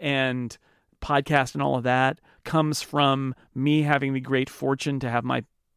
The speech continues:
face in a magazine for ten years or f-, eight years or however long it was, and my name on p-, articles on a website and in a magazine. And I was able to migrate that and get enough of an audience to continue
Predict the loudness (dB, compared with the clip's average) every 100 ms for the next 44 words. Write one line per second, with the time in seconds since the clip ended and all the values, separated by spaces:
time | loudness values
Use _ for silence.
0 | _ _ 2 4 2 -4 -6 -4 -4 -2
1 | -2 0 0 0 0 -2 -4 -4 -2 0
2 | 0 0 -2 -4 -12 -20 _ _ _ -6
3 | -6 _ _ -6 -4 0 2 4 2 0
4 | 0 2 2 2 2 2 4 4 4 -2
5 | -8 -16 -20 _ _ 0 2 2 0 -2
6 | -6 -10 _ _ _ _ _ _ -4 0
7 | 2 2 4 4 2 0 -4 -6 -18 -8
8 | -2 0 2 0 0 4 2 2 2 2
9 | 0 0 0 0 0 0 0 0 -4 -8
10 | _ _ 0 4 4 4 4 2 0 -2
11 | -2 -2 -2 0 -2 -2 -4 -4 -4 0
12 | 0 0 -4 -6 -4 -6 -2 0 0 -2
13 | -2 -2 0 0 0 -2 -4 -10 -10 -10
14 | -6 -4 -2 -2